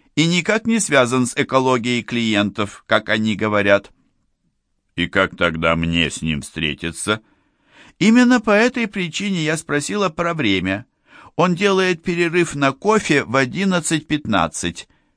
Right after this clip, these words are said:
Каждый день, как часы». «Должно быть, он весьма рациональный человек», заметил Ричард.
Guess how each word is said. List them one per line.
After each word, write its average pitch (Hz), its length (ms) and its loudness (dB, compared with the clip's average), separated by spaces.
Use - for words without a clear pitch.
Каждый 185 560 0
день, 104 460 2
как 165 360 0
часы». 101 580 0
«Должно 80 520 0
быть, 107 180 0
он 104 160 2
весьма 101 360 2
рациональный 80 880 2
человек», 53 640 -10
заметил 90 540 2
Ричард. 80 460 -4